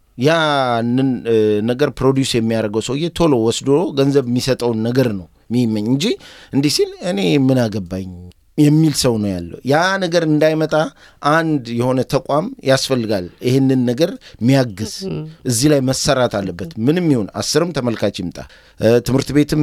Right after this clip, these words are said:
Speaker 1: ተሄዶ ይሰራ፣ በነጻ የሚታይ ይህንን እገዛ የሚያደርግ ካለ ያ ሰውዬ እለት ከእለት እያንዳንዱ ሰው ሲሰራ ለውጥ ይመጣል። አለበለዚያ ምንድን ነው የሚሆነው? የዕለት ሩጫ ላይ ነው የሚሆነው።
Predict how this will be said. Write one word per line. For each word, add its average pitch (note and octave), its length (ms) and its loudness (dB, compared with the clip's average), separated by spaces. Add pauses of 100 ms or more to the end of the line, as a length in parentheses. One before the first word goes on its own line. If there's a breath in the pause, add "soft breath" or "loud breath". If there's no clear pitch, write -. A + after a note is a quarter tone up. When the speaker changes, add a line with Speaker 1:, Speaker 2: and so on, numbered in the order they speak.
(100)
Speaker 1:
ተሄዶ A#2+ 340 0
ይሰራ፣ G2+ 340 -2 (120)
በነጻ C#3+ 400 0
የሚታይ G#2+ 460 -4 (320)
ይህንን D3+ 400 2
እገዛ C3+ 300 0
የሚያደርግ B2 380 0 (120)
ካለ C#3 280 -2 (460 soft breath)
ያ C#3 180 2
ሰውዬ A2+ 320 -4 (680)
እለት B2+ 300 2
ከእለት B2 400 -2
እያንዳንዱ A#2+ 560 -2
ሰው B2 160 -6 (100)
ሲሰራ A2+ 400 -2 (100)
ለውጥ A#2+ 260 2
ይመጣል። F2 380 -12 (340 soft breath)
አለበለዚያ D3 500 2
ምንድን E3 260 -2
ነው F3 80 0
የሚሆነው? F3 280 0 (100)
የዕለት C#3 320 2
ሩጫ G#2+ 340 -4
ላይ F2+ 180 -4
ነው F2+ 120 -8
የሚሆነው። F2+ 320 -10